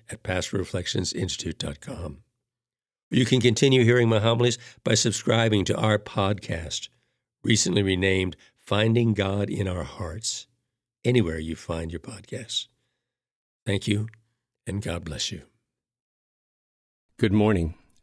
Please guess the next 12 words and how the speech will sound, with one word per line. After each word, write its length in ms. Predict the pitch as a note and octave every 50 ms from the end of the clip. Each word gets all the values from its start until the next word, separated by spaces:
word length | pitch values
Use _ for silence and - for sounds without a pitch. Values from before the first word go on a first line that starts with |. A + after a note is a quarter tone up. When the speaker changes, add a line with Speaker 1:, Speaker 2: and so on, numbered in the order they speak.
| _ _
Speaker 2:
Today 300 | - A2+ G2+ C3+ C#3 C#3+
we 140 | B2+ B2 G#2+
celebrate 520 | - - C#3 C3+ C#3 C3 F#2+ F#2+ F#2 F2
the 100 | - G2
thirty-third 760 | - - - - A2+ A2+ A2+ A2+ - - - G#2 G2+ G2 F#2+
Sunday 580 | - - - G2+ F2+ E2+ D#2 D#2 D#2 D#2 E2 - _
in 120 | E2+ E2 E2+
Ordinary 460 | - E2+ E2+ E2+ E2 D#2+ D#2+ D#2+ D2+
Time, 540 | - - - F2+ F2 E2+ E2 D2+ C#2+ D2+ - _
the 160 | - E2 E2+
opening 320 | F2 E2+ - E2+ D#2+ D#2 D2
prayer. 420 | - - E2 D#2 D2+ D2+ D2 D2+